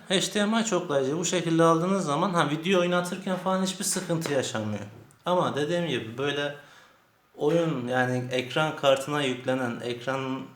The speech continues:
görüntüyü kaliteli bir şeyler olması, yani görüntü kalitesini yüksek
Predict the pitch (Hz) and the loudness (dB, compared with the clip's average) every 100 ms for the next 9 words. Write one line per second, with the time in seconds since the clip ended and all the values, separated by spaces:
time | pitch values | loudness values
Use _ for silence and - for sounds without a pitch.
0 | - 127 123 127 123 127 131 135 131 - | -10 -6 -4 -4 -4 -4 -2 -2 -6 -10
1 | 123 - 131 127 131 127 - 117 127 120 | -12 -6 -4 -2 -2 -6 -8 -8 -6 -4
2 | 131 123 120 117 - 127 127 - - _ | -2 -2 -2 -4 -4 -4 -6 -12 -20 _
3 | _ _ _ - 110 110 107 - - _ | _ _ _ -8 -6 -6 -8 -16 -20 _
4 | _ _ _ _ _ _ - _ _ _ | _ _ _ _ _ _ -20 _ _ _
5 | _ - _ _ _ _ _ _ _ _ | _ -20 _ _ _ _ _ _ _ _
6 | _ _ _ _ 131 127 135 147 147 135 | _ _ _ _ -4 -4 -4 -4 0 2
7 | 135 127 - 127 131 - - _ _ _ | 0 -4 -4 -6 -6 -10 -20 _ _ _
8 | _ _ 123 127 - 160 | _ _ -10 -8 -6 -6